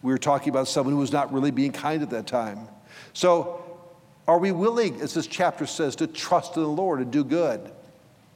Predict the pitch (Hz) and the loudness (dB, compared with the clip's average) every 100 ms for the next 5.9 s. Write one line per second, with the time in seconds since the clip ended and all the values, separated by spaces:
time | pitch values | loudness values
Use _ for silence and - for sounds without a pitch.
0 | - 120 127 139 143 156 180 - 165 151 | -8 -2 2 2 2 0 0 2 0 0
1 | 180 180 147 127 - 165 151 160 - 151 | 0 -2 -2 -8 -4 0 0 0 -2 0
2 | 131 123 180 170 143 143 - 170 170 139 | 0 -2 -2 -2 -2 -4 0 0 0 -4
3 | 104 - - - - - - 175 151 - | -10 -14 -18 -20 -20 -20 -4 -2 0 0
4 | 175 160 165 143 190 185 170 143 160 160 | 0 0 -2 -2 -2 0 0 2 0 0
5 | 151 117 185 135 170 208 151 170 | -2 0 -2 2 2 4 2 0